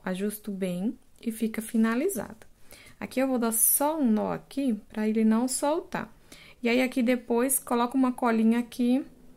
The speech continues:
e faz o seu nozinho e deixa secar, tá bom? Aqui, olha, ficou dessa forma o nosso porta-copo. Vou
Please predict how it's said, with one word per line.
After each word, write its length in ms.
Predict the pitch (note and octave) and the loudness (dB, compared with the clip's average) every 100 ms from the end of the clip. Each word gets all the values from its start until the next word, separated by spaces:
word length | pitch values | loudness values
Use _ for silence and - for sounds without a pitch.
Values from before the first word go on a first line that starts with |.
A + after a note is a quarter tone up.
| - - - - | -20 -20 -20 -8
e 280 | - B3 B3+ | 0 0 0
faz 320 | - A#3+ A3+ A#3 | -2 0 0 0
o 60 | |
seu 240 | - A#3+ A#3 | -2 0 0
nozinho 400 | A#3+ A3+ G#3+ A3 | 2 2 4 4
e 40 | |
deixa 480 | G#3 G#3 - A#3+ B3 - - - - | 2 0 -2 -4 -6 -8 -20 -20 -10
secar, 720 | - - B3 B3 - - - - - - - | 0 0 2 -2 -4 -8 -8 -8 -18 -20 -14
tá 120 | F#3 | -10
bom? 280 | F3 G#3+ G4+ - - - - - - | -4 -2 -2 -8 -16 -14 -12 -10 -8
Aqui, 460 | - G3 - D4 E4+ | -4 -4 -2 0 2
olha, 320 | B3 E3 E3 E3+ - - - - - - - - - - | 2 0 -4 -10 -14 -14 -14 -14 -14 -14 -14 -16 -16 -8
ficou 600 | - B3 A#3+ A#3 G#3 G#3+ - - | -2 -2 0 2 2 0 -8 -6
dessa 480 | A3 A#3 C4 - E4 | 0 2 2 0 -4
forma 520 | - A3 G#3 A3 A#3 - - - - - | 0 2 4 2 0 -6 -20 -20 -20 -12
o 100 | - | 0
nosso 440 | B3+ A#3 A3 A3 A3+ | 4 4 4 0 -4
porta-copo. 1120 | - G#3+ G3+ - A3+ A3+ - F3+ E3+ E3+ C4+ | 0 2 2 0 -4 -4 -6 -4 -4 -2 -2
Vou 120 | F#4+ | -4